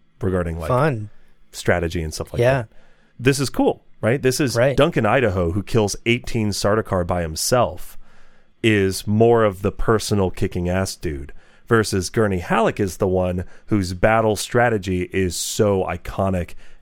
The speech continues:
Speaker 1: and,
Speaker 2: Right.
Speaker 1: and masterful that he's known for it.
Speaker 2: Right.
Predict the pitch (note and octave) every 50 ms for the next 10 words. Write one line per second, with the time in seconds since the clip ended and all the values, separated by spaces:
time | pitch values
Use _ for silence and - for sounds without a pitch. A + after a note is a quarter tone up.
0 | - - F#2+ F2+ B2+ A#2 A2+ - - G2+ F#2 F2 E2+ F2 F2+ F#2 G#2+ A#2 A#2 -
1 | - F#2+ E2+ - - E2 D#2 D#2 E2+ - - - - - - - F#2+ E2 - G2
2 | F2 D#2+ - D3 D3+ D3 G2+ A#2+ C#3+ C3 G2+ - - - E2 D#2 D2 - - -
3 | _ _ - _ - - - - - - _ _ - A#2+ A2+ G#2 -